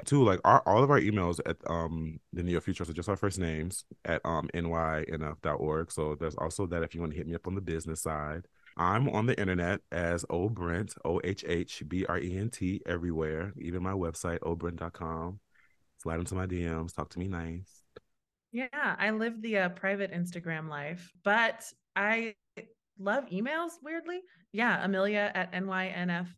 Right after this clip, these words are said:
Speaker 2: dot org. Amelia is spelled like Amelia Bedelia, A M E L I A.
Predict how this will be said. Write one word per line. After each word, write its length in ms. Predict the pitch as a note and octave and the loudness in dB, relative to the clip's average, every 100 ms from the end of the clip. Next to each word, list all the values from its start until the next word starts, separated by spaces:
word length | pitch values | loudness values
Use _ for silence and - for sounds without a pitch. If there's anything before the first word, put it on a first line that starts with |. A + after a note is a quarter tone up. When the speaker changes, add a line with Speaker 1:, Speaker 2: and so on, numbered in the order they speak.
| - | -4
Speaker 2:
dot 180 | F3 | -2
org. 340 | F3 G3 E3 E3+ | 2 2 0 -2
Amelia 380 | E3+ E3+ E3+ F3+ | -4 -4 -4 -4
is 180 | F3+ | -4
spelled 300 | F3 E3+ E3+ | -6 -4 -4
like 220 | E3+ E3 - | -6 -8 -6
Amelia 400 | F3 D#3+ E3 E3+ | -6 -4 -4 -6
Bedelia, 580 | E3 E3+ F#3+ D#3+ D3 - - _ _ - | -6 -4 -4 -2 -4 -8 -20 _ _ -6
A 200 | E3+ E3+ | -4 -4
M 360 | D#3+ D#3+ D#3+ - | -6 -8 -10 -10
E 240 | E3+ D#3+ | -10 -10
L 320 | D#3 D#3 E3 - | -10 -10 -10 -12
I 260 | D3+ D#3+ F#3+ | -14 -14 -14
A. 340 | B3+ F#3+ F3 | -14 -16 -20